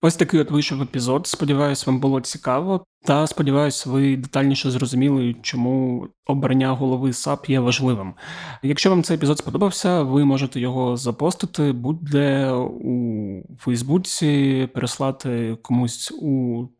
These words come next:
Телеграмі, може, у вас там є якісь канали, ви там публікуєте подкасти, чи лінки, теж можете це зробити, або десь у Твіттері, теж не буде зайвим.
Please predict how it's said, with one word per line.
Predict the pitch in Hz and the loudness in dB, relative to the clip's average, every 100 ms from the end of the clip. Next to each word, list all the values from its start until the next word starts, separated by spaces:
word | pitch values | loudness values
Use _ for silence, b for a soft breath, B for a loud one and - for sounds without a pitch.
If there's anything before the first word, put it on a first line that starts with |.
| - | -4
Телеграмі, | 127 117 131 180 190 147 | 0 0 0 2 4 4
може, | 123 120 | 2 -2
у | 113 | -4
вас | 110 | -6
там | - | -8
є | 127 | -8
якісь | 117 120 - | -6 -6 -6
канали, | - 127 160 160 139 | -4 0 2 2 2
ви | 131 | 0
там | 127 120 | -2 -4
публікуєте | 123 123 - 131 131 | -6 -8 -4 -4 -4
подкасти, | 131 - 123 - - 127 117 - B B B B - | -12 -8 -8 -8 -8 -6 -6 -8 B B B B -8
чи | - 131 | 0 2
лінки, | 131 123 131 | 2 0 -2
теж | 131 - | -4 -4
можете | 135 123 | -4 -6
це | 127 135 | -6 -6
зробити, | 123 127 120 127 - 131 123 120 | -4 -2 -2 -4 -2 -4 -2 -2
або | 113 127 156 | -4 0 0
десь | 143 127 135 - | 0 -2 -4 -4
у | 127 135 | -2 -2
Твіттері, | - 120 147 143 131 120 - - | -2 0 0 2 0 -2 -6 -6
теж | 127 123 - - | -4 -4 -6 -2
не | 131 | -2
буде | 117 131 127 123 120 120 _ | 0 0 0 0 0 -4 _
зайвим. | 131 127 113 110 | -4 -2 -2 -6